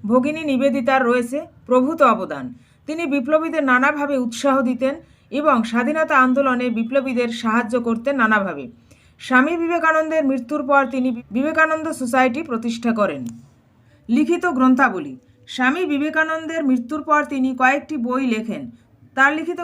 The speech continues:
গ্রন্থগুলি হল Cradle Tales of Hinduism, The Web of Indian Life, মাতৃরূপ কালী, স্বামীজিকে যে রূপ দেখিয়াছি, স্বামীজির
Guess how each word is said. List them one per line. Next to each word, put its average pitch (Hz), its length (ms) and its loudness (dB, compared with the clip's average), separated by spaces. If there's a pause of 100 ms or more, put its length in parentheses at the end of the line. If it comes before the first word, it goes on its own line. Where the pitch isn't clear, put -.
গ্রন্থগুলি 294 560 -4
হল 294 100 -2 (540)
Cradle 330 400 0
Tales 294 300 -2
of 262 200 0
Hinduism, 285 640 2 (460)
The 240 220 -2
Web 311 380 2
of 277 180 4 (120)
Indian 269 420 2 (120)
Life, 277 280 0 (500)
মাতৃরূপ 269 760 0
কালী, 247 320 2 (460)
স্বামীজিকে 320 720 0
যে 254 180 2
রূপ 277 160 0 (100)
দেখিয়াছি, 240 500 0 (420)
স্বামীজির 302 540 0